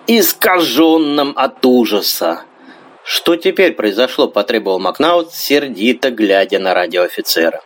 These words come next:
"Этот Афес", едва выговорил Бурман.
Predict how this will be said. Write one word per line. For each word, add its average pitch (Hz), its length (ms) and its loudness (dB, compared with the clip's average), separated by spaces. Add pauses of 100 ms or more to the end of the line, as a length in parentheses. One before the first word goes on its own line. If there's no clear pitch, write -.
(640)
"Этот 135 380 0
Афес", 147 580 -2 (260)
едва 95 300 2
выговорил 101 480 0
Бурман. 95 480 0